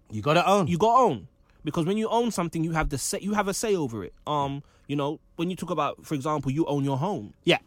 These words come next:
Speaker 2: You have a say what goes on in your home.
Speaker 1: Yes.
Speaker 2: So I really thought that was a powerful, powerful scene, and the fact that he's gonna use,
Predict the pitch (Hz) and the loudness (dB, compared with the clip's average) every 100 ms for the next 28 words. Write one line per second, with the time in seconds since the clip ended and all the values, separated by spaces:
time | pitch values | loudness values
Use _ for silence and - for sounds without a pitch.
0 | - 170 175 151 139 208 185 139 127 151 | -8 -4 -2 -2 -4 -4 -2 -2 -2 -2
1 | 131 131 135 123 127 147 143 135 - - | 0 -2 -2 -2 -4 -4 -4 -6 -8 -12
2 | - - 156 139 - _ _ - 147 156 | -10 -4 -2 -2 -6 _ _ -4 0 2
3 | 147 - 143 120 135 127 - - 143 139 | 0 0 -2 -2 -6 -8 -8 -8 -6 -6
4 | - 131 123 - _ _ - - 135 123 | -6 -8 -8 -12 _ _ -12 -4 -2 -2
5 | 131 117 135 120 120 - _ - 127 127 | -6 -8 -8 -8 -10 -14 _ -8 -6 -4
6 | 147 127 120 123 127 123 139 135 | -4 -4 -4 -4 -2 -2 0 0